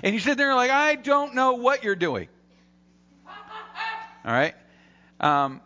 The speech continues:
so I wanna look, but I wanna take a look at a pass-, at this passage, chapter six, because I think Paul addresses the nature of this question, which the question is really,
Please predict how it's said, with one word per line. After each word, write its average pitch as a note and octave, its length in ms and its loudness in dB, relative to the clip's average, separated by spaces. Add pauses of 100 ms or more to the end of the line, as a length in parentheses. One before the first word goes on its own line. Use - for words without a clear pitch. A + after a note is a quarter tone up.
so - 180 -2
I A#3 60 2
wanna E4 220 0
look, A3+ 300 -2
but F3+ 140 0
I G#3+ 60 2
wanna C4 180 -4
take G#3 220 -2
a F#3+ 40 -4
look G3 160 -2
at F#3 60 0
a D3+ 60 -2
pass-, E3 400 -2
at D3 280 -2
this F#3+ 200 -2
passage, C#3+ 560 -4
chapter D#3 320 -2
six, - 280 -6
because C#3+ 300 -4
I D3+ 140 0
think G#3 340 -8
Paul F3+ 460 0
addresses C#3 800 -4 (840)
the D#3+ 220 0
nature F3+ 580 -2
of D3 140 -2
this D3 160 -8
question, B2 680 -4
which D#3 260 -10
the F3 80 -6
question A3+ 640 -4
is F3+ 320 -4
really, C3+ 640 -2